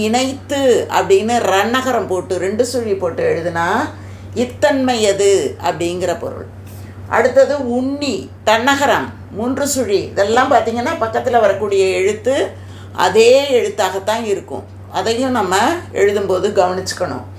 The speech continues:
உண்ணி அப்படின்னு எழுதுனா ஒட்டுண்ணிகள்,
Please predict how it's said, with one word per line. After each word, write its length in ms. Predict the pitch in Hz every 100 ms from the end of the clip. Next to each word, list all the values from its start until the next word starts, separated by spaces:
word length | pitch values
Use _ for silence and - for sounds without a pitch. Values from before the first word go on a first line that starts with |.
| - - - - 190
உண்ணி 380 | 247 269 277 269 226 196 180
அப்படின்னு 320 | 185 196 208 190
எழுதுனா 320 | 175 185 220 254 269 208
ஒட்டுண்ணிகள், 680 | 214 - 254 220 214 214